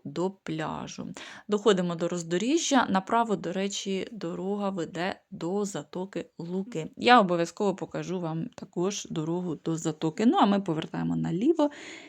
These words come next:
і йдемо таким маршрутом. Маршрут відзняла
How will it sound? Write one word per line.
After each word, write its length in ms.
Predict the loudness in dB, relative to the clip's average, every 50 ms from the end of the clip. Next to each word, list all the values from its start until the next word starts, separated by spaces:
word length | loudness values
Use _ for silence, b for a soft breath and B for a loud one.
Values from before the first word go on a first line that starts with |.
| B B B B B B B B
і 380 | 6 8 10 10 10 10 8
йдемо 680 | 8 6 6 6 8 10 12 12 12 12 12 10 8 6 4
таким 480 | 2 -6 -4 0 0 2 4 2 2 0 -2
маршрутом. 1200 | -2 0 0 2 0 0 0 -2 -6 -8 -8 -6 -2 -2 0 0 -2 -4 -6 -4 -2 0 0 0 0
Маршрут 680 | 0 2 2 2 2 0 2 6 8 10 10 10 8 4
відзняла 720 | 2 2 2 2 2 0 2 2 2 2 2 0 -2 -2